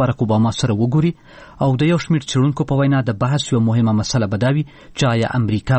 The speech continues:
به له افغانستان څخه د خپلو عسکرو ایستل ورو کړي او که څرنګه. له ولسمشر اوباما سره د اشرف غني د کتنې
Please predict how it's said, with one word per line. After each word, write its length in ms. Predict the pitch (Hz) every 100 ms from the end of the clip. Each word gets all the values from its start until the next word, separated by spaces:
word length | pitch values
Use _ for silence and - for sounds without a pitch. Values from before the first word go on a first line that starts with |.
| 113
به 60 | 107
له 80 | 104
افغانستان 560 | 120 101 - 156 120 -
څخه 680 | - - - - - - 131
د 100 | -
خپلو 300 | - 170 139
عسکرو 340 | - - 120 117
ایستل 340 | - - 107
ورو 240 | 98 113 175 -
کړي 140 | 185 170 175
او 80 |
که 120 | 170 170 -
څرنګه. 280 | 92 101 - - - - - - - 127
له 160 | 120 120 123
ولسمشر 560 | 131 - 165 - 156
اوباما 340 | 131 127 139 135
سره 180 | 147 131 123 120
د 100 | 113
اشرف 320 | 107 - -
غني 180 | - 123 120
د 100 | -
کتنې 300 | 123 151 151